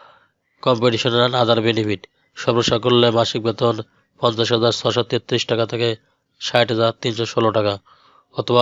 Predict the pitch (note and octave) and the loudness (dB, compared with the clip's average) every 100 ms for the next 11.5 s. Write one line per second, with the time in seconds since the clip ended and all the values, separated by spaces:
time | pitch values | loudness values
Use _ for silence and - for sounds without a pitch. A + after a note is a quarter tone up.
0 | A#2 A#2+ A2+ A2+ A2 A#2 A2+ - A2 G#2+ | 4 2 2 0 2 2 0 -2 -6 -8
1 | _ - _ _ _ _ _ - B2 C3 | _ -20 _ _ _ _ _ -2 0 2
2 | A#2+ A2+ A#2 A#2 A#2+ A#2 A#2 A2 - A#2 | 2 2 -2 -2 -2 2 2 2 0 -2
3 | - A#2 A2+ A#2+ A2 A#2 A#2+ A2+ A2 A#2 | -2 -2 0 -2 -4 -4 -2 -2 -2 -2
4 | A#2+ B2+ A#2+ A#2 A2 A#2 G#2+ _ _ _ | -2 -2 -4 -4 -2 -2 -4 _ _ _
5 | _ _ - - A#2+ A#2 A#2 A#2 A#2 A2 | _ _ -12 -4 -2 0 0 -2 -4 -2
6 | A#2 A2+ A#2 A#2 A#2 A2 - - _ _ | -2 0 0 2 0 -4 -12 -20 _ _
7 | - B2 - B2+ A#2 B2+ B2+ - C3 A#2 | -4 -4 0 0 0 0 -2 0 0 2
8 | A#2 A2+ A2 A2+ - A#2+ A2+ A2 A#2 A#2 | 2 2 0 -2 -4 -4 -4 -4 -2 0
9 | A2+ G#2+ _ _ _ _ _ _ - A#2+ | -2 -6 _ _ _ _ _ _ 0 0
10 | - A#2+ A#2 A#2 - A2 A2 A#2 A#2 A#2 | 2 2 2 0 -2 -2 -2 -2 -2 0
11 | A#2 A#2 - A#2 | 0 0 0 -2